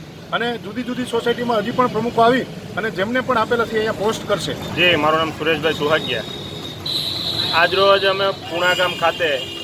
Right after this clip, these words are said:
Speaker 2: આ પૂણા વિસ્તારની જે વિવિધ સોસાયટીઓ છે તેના પ્રમુખો અને આગેવાનો દ્વારા પૂણા પોસ્ટ ઓફિસ ખાતે પાંચ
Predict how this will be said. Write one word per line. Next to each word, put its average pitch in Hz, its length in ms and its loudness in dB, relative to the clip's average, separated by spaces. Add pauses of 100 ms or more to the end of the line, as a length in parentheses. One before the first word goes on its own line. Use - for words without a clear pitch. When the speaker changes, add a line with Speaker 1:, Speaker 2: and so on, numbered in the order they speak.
(100)
Speaker 2:
આ 151 100 -6
પૂણા 160 260 -2
વિસ્તારની 165 480 0
જે 160 140 0
વિવિધ 156 320 -4
સોસાયટીઓ 143 560 -4
છે 147 100 0 (500)
તેના 147 320 4
પ્રમુખો 147 380 -2
અને 147 120 0
આગેવાનો 143 540 0
દ્વારા 139 320 2 (380)
પૂણા 139 300 -2
પોસ્ટ 135 240 -4
ઓફિસ 131 260 -6
ખાતે 131 240 0 (840)
પાંચ 147 240 2